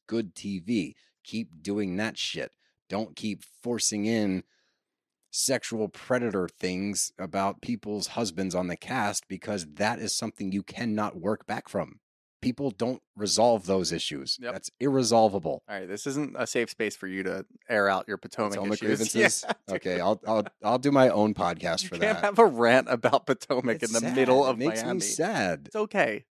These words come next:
Speaker 1: I hope they find their
Speaker 2: People
Speaker 1: way.
Speaker 2: listening to this don't care about Potomac.
Speaker 1: <laughs>
Speaker 2: And neither do we.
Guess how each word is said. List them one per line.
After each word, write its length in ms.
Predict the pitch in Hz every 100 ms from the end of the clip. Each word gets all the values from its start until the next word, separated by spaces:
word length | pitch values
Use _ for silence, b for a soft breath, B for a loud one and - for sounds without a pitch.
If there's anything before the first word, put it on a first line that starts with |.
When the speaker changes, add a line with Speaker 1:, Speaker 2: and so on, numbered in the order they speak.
| _ -
Speaker 1:
I 120 | 123
hope 220 | 135 143
they 120 | 117
find 260 | 104 85 78
their 60 | 160
Speaker 2:
People 200 | 196 196
Speaker 1:
way. 40 |
Speaker 2:
listening 300 | 180 - 156
to 60 | 131
this 160 | 123 -
don't 200 | 127 120
care 160 | 107
about 180 | 104 -
Potomac. 420 | - 160 - 110 -
Speaker 1:
<laughs> 40 |
Speaker 2:
And 360 | 139 110 170 -
neither 240 | 175 135
do 140 | 120
we. 160 | 104